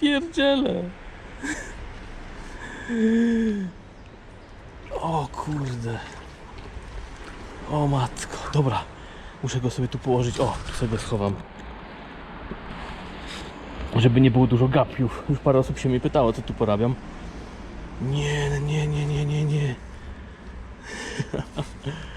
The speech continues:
Nie wierzę. Ale fant. Dobra.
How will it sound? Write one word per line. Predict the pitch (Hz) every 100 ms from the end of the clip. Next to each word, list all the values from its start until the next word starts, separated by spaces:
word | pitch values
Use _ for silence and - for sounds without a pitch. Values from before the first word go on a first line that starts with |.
| 165 170 156 143 139 135 - - - - 143
Nie | 143 151 147
wierzę. | 139 143 135 123 110 107 - - - - - - - - - - - - - -
Ale | - 123 135 131
fant. | 120 - 151 143 117 110 - - - - - - - - - - - - - - - - - - -
Dobra. | 127 120